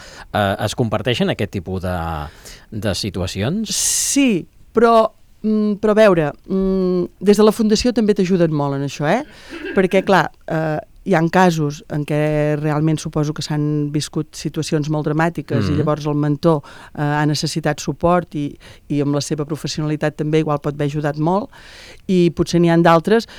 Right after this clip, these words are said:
Speaker 2: que, que és més, doncs, un acompanyament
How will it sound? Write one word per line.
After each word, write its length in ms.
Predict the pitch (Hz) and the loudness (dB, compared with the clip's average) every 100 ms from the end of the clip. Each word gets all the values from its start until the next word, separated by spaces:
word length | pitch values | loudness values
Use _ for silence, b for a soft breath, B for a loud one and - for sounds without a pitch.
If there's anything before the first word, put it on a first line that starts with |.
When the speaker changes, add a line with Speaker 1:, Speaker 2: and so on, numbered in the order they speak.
| B | B
Speaker 2:
que, 220 | - 196 - - | 4 4 4 2
que 120 | 202 | 2
és 100 | 190 | 6
més, 220 | 202 196 | 4 4
doncs, 240 | 240 226 - | 2 0 -4
un 160 | - 196 | 0 2
acompanyament 1040 | 180 - 185 160 175 170 170 170 175 170 | 2 2 -2 2 2 4 4 4 4 2